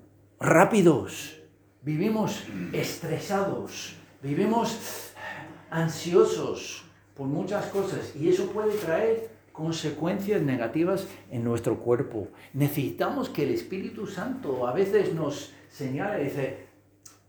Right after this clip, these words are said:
que necesitas cambiar tu actitud, confiar más en mí, tener mi paz. Y los ancianos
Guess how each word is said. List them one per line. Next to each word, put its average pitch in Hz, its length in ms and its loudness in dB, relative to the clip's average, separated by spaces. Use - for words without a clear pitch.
que 120 160 -18
necesitas 185 880 -8
cambiar 123 500 -10
tu 139 180 -4
actitud, 139 640 -6
confiar 147 500 -2
más 175 280 2
en 156 120 6
mí, 180 140 4
tener 143 380 2
mi 143 160 4
paz. 151 540 0
Y 175 100 12
los 175 220 12
ancianos 208 800 2